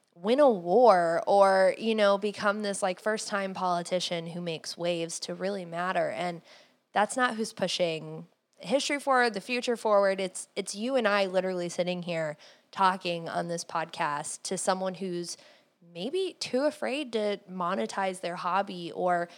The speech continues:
they're miserable in a job and just need that little boost to say, "You know what? Fuck it. I'm out."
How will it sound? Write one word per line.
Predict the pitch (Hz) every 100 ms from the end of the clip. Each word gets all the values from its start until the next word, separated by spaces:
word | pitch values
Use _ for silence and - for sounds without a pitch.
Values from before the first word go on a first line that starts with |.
| - -
they're | 196
miserable | 202 214 226 226 214
in | 196
a | 185
job | 175 175 180 180 170
and | 160 160 - _ _ _ _ -
just | 214 226
need | 208 214 226 208
that | 190 185 185
little | 202 247 277 302
boost | 240 254 262 220 - - -
to | 202 196
say, | - 185 175
"You | 196
know | 196 214
what? | 220 208 - _ _ _ _ -
Fuck | 175 170
it. | 160 - _ -
I'm | 170 -
out." | 151 104